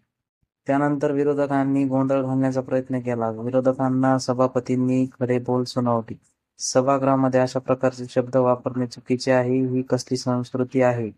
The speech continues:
त्यांच्या नेत्यांनी त्यांना समजायला हवे, कारण अशा वक्तव्यामुळे चुकीचा पायंडा पडेल," असं नीलम गोरे या म्हणाल्या. चंद्रकांत पाटील यांनी स-, या संदर्भात प्रस्ताव मांडला.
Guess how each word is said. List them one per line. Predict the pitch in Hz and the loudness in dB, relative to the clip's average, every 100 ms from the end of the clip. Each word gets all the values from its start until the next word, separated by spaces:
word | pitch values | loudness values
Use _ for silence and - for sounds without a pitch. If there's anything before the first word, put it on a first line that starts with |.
| _ _ _ _ _ _ | _ _ _ _ _ _
त्यांच्या | 131 127 127 135 | 0 0 0 2
नेत्यांनी | 127 123 131 131 131 127 | 2 2 2 4 2 2
त्यांना | 127 127 127 127 | 0 2 2 0
समजायला | - 123 123 123 123 127 | 0 -2 2 2 2 0
हवे, | 127 123 120 123 127 | 0 -2 0 0 0
कारण | - 120 123 127 | 0 0 0 -2
अशा | 123 123 131 | -6 -4 -2
वक्तव्यामुळे | 120 120 131 127 127 123 127 | -2 -2 -2 0 0 0 -4
चुकीचा | 131 _ 127 131 123 _ - _ _ _ _ _ _ _ _ _ _ - | -6 _ -6 -4 -4 _ -20 _ _ _ _ _ _ _ _ _ _ -2
पायंडा | 127 127 131 131 | 0 2 0 0
पडेल," | 131 123 110 95 - | 0 0 0 -6 -4
असं | 120 135 127 | -2 0 0
नीलम | 127 131 127 | 2 0 0
गोरे | 127 127 127 123 | 0 2 0 0
या | 123 123 | 0 0
म्हणाल्या. | 123 120 117 110 - _ _ _ _ _ | -2 -2 -2 -4 -8 _ _ _ _ _
चंद्रकांत | 143 143 147 147 143 | -4 0 0 0 0
पाटील | 135 139 135 | -2 0 0
यांनी | 135 135 135 | 2 2 2
स-, | 135 - | 0 -4
या | - 135 | -2 0
संदर्भात | 135 131 135 131 139 | 2 2 2 0 -2
प्रस्ताव | - 131 - 135 | 0 -2 0 -2
मांडला. | 131 127 127 120 | 0 0 0 -2